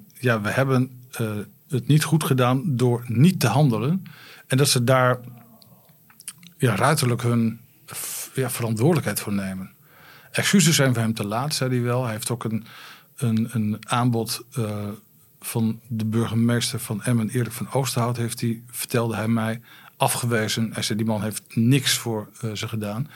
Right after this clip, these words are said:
Die heeft op de dag van de dubbele moord gezegd in allerlei media dat hij,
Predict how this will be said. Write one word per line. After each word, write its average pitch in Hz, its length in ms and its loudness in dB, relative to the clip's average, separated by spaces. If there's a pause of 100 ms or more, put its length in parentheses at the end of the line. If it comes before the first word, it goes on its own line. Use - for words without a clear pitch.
(180)
Die 113 120 0
heeft 113 160 -2
op 120 120 -4
de 110 120 0
dag - 320 0
van 110 320 -2 (420)
de 113 380 0 (120)
dubbele 113 380 2
moord 117 420 2
gezegd - 640 -2
in 113 200 -2
allerlei 113 360 0
media 110 640 -2 (280)
dat 117 180 -4
hij, 110 220 -2